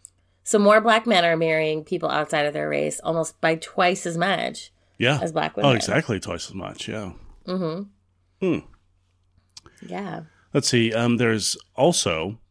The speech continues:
Speaker 2: notable gender differences among Asian newlyweds. Just over one-third, thirty-six percent, of newlywed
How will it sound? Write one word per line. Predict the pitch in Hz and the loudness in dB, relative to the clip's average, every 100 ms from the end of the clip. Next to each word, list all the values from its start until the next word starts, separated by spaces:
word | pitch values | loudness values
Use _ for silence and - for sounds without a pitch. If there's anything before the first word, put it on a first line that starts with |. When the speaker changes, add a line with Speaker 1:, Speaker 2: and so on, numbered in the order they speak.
| _ | _
Speaker 2:
notable | 113 117 127 117 110 104 | 2 4 4 4 2 2
gender | 95 101 98 92 | 0 -2 -2 -2
differences | 87 85 92 - 87 85 | -6 -8 -10 -6 -6 -4
among | 95 87 92 | -4 -4 -4
Asian | - 113 104 92 | 0 2 2 -4
newlyweds. | 87 82 82 78 78 101 - - _ _ _ _ _ _ - | -4 -4 -4 -4 -6 -6 -12 -14 _ _ _ _ _ _ -2
Just | 131 123 139 | 2 4 4
over | 107 101 | 0 -2
one-third, | 98 104 139 156 - 90 78 85 107 _ - | -2 0 2 2 0 0 -2 -8 -12 _ -2
thirty-six | 107 123 - 127 | 0 0 -2 -4
percent, | - 127 - 76 80 - - | -6 -4 -4 -4 -6 -14 -8
of | 90 | -4
newlywed | 101 117 135 131 107 98 92 | 2 4 4 2 2 0 -4